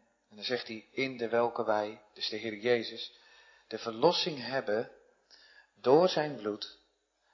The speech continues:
namelijk de vergeving van de zonde. Dus nogmaals, hij onderstreept hier voor die Colossenzen en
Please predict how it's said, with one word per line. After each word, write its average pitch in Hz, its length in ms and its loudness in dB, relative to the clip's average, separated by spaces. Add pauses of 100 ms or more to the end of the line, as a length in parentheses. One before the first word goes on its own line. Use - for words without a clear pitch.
(120)
namelijk 117 640 -2 (480)
de 110 100 -12
vergeving 113 640 -2
van 110 160 -8
de 95 80 -14
zonde. 120 400 -10 (2250)
Dus - 140 -14
nogmaals, 135 580 2
hij 117 440 0
onderstreept 151 640 -2
hier 127 200 -8
voor 135 100 -2
die 120 140 -6
Colossenzen 120 760 -4
en 107 320 -12